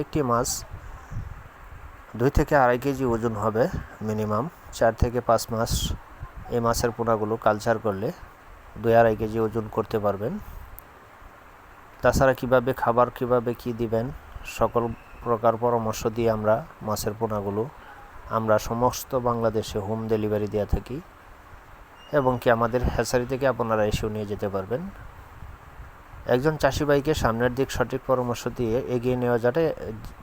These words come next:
যাওয়াটাই আমাদের লক্ষ্য, কারণ একজন চাষি ভাই এগিয়ে যেতে পারলে আমরা নিজেরাও প্রতিষ্ঠিত। সম্মানিত মৎস্য খামারি ভাইরা, আমাদের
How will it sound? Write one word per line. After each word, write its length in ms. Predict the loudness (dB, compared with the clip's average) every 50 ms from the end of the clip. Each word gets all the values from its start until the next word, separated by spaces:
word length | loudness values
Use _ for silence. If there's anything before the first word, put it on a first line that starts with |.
| 2 6
যাওয়াটাই 340 | 6 6 6 6 4 4 4 4
আমাদের 260 | 2 0 0 2 0 2 2
লক্ষ্য, 280 | 0 -2 0 0 0 0 0 -2 -6 -14 -16 -16 -18 -20 -20 -20 -20 -20 -20 -18 -18 -18 -14 -2 2
কারণ 180 | 4 4 4 4 0
একজন 200 | 0 0 -2 -4 0 0
চাষি 220 | 0 0 0 0 2 2
ভাই 120 | 2 2 0 -4 -4 -4 -2
এগিয়ে 220 | 0 0 0 0 0
যেতে 160 | -2 -4 -2 0 0
পারলে 200 | 0 2 2 2 0 2
আমরা 140 | 2 0 0 0 0
নিজেরাও 280 | 2 4 4 4 4 4
প্রতিষ্ঠিত। 440 | 0 -2 -2 -2 -6 -6 -10 -10 -10 -12 -12 -12 -16 -20 -20 -20 -20 -20 -16 -16 -16 -14 -6 -4 -2
সম্মানিত 340 | 0 2 2 2 2 0 0 0
মৎস্য 180 | 0 0 0 -2 -2
খামারি 240 | 2 2 2 4 4 4
ভাইরা, 220 | 6 4 4 4 0 -2 -8 -16 -14 -6 -4 0
আমাদের 280 | 2 2 2 2 -2